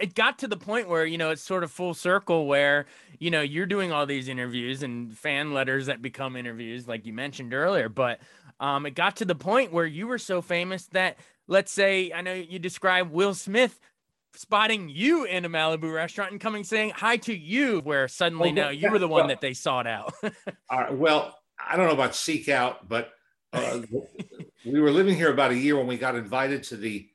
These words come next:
Speaker 2: uh, uh, A F I, uh, Life Achievement Award Gala, which later becomes a T V special.
Speaker 1: Sure.
Speaker 2: And the, that year there was, uh, they were honoring the great Lillian Gish, uh, but they had a typically, uh,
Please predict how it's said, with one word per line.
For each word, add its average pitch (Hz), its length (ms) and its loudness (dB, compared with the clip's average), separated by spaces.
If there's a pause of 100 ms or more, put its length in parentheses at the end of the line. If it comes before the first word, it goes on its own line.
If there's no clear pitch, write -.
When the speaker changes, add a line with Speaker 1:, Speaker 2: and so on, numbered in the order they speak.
(300)
Speaker 2:
uh, 95 440 -4 (260)
uh, 82 280 -14 (720)
A 143 140 4
F 143 200 2
I, 117 480 2 (440)
uh, 95 360 -12
Life 127 340 0
Achievement 127 460 -2
Award 95 540 -4 (340)
Gala, 104 420 -2 (560)
which - 260 -12
later 110 220 0
becomes 95 360 -4
a 92 60 -8
T 113 200 -8
V 107 120 -8
special. 92 520 -8 (360)
Speaker 1:
Sure. 127 100 -10
Speaker 2:
And 104 100 -8
the, 120 120 -6 (120)
that 120 160 -4
year 139 240 0
there 123 140 2
was, 117 140 0
uh, 120 260 -2
they 117 140 2
were 117 100 2
honoring 117 380 0
the 104 80 -6
great 117 260 0
Lillian 107 420 -2
Gish, 135 460 0 (460)
uh, 104 420 -6
but 101 260 -8
they 101 140 -4
had 107 180 -2
a 104 200 -6 (200)
typically, 117 800 0 (420)
uh, 87 420 -8